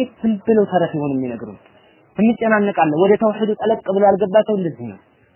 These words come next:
በቃ ጥርጣሬ ነው። ውጭ ላይ ከሆነ የሚንቀሳቀሰው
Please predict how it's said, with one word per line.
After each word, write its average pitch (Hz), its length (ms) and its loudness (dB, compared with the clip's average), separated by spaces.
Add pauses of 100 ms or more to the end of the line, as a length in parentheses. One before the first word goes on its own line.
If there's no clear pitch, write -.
(800)
በቃ 185 120 -6 (100)
ጥርጣሬ 196 380 0
ነው። 185 140 0
ውጭ 202 260 -4
ላይ 208 180 2 (280)
ከሆነ 208 300 0
የሚንቀሳቀሰው 214 760 -4